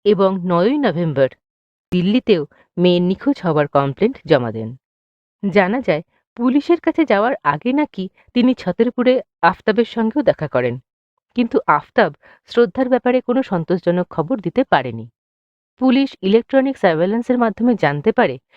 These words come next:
দুই আড়াই মাস যাবৎ শ্রদ্ধার ফোনও অ্যাক্টিভ নেই। পুলিশ যখন আফতাবের কাছে গিয়ে শ্রদ্ধার কথা জিজ্ঞেস করে,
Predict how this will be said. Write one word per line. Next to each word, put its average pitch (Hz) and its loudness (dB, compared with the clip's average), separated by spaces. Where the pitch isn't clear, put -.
দুই 240 0
আড়াই 254 0
মাস 269 -2
যাবৎ 180 -2
শ্রদ্ধার 220 0
ফোনও 196 0
অ্যাক্টিভ 131 -4
নেই। 120 -6
পুলিশ 214 2
যখন - 0
আফতাবের 190 0
কাছে 202 0
গিয়ে 185 2
শ্রদ্ধার 165 -2
কথা 196 -2
জিজ্ঞেস 151 -2
করে, 135 0